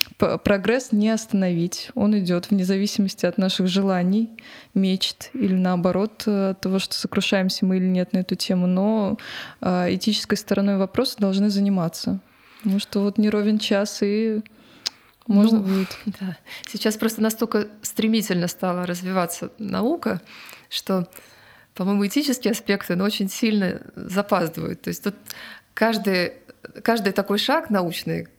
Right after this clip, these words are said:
Speaker 2: каждый вот такой прорыв, он должен ещё сопровождаться каким-то определённым уровнем взросления именно людей, вот с их
Speaker 1: Общества в целом, да.
Speaker 2: общества в целом. А так быстро общество взрослеть, по-моему, ещё не научилось, не знаю, научится. Ну, конечно,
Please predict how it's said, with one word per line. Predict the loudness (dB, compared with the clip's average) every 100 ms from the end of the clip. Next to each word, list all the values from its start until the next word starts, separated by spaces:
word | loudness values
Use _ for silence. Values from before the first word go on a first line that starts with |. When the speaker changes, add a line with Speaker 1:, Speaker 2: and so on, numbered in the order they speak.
| _
Speaker 2:
каждый | -2 -2 -2 -4
вот | -4
такой | -6 -4
прорыв, | -2 0 0 -2 -8 -18 -20 -20 -8 -2
он | 0
должен | 2 2 2 0
ещё | -2 -4
сопровождаться | -4 -4 -2 0 0 -2 -6 -10
каким-то | -10 -8 -6
определённым | -4 -4 -2 -2 -2 -2
уровнем | -2 -2 -2 -4 -6 -12 -18 -8
взросления | -4 -2 -2 0 2 2 0 -2 -8 -14
именно | -8 -6 -4 -6 -6 -6
людей, | -6 -2 0 0 -2 -10 -16
вот | -14 -2
с | 0
их |
Speaker 1:
Общества | 2 2 0 0 -2
в | -4
целом, | -2 0 2
да. | 4
Speaker 2:
общества | 4 2 0
в | -4
целом. | -2 0 0 -4 -12 -16 -4
А | 0 2 2
так | 0 0 0
быстро | -2 0 0
общество | 0 0 -4 -4
взрослеть, | -4 -2 -2 -2 -2 -4 -8
по-моему, | -4 -2 -2
ещё | -2 -2 -4
не | -2 -2
научилось, | -2 -2 0 0 0 -2
не | 0
знаю, | 2 2
научится. | 0 -2 -4 -2
Ну, | 2
конечно, | 2 2 2 0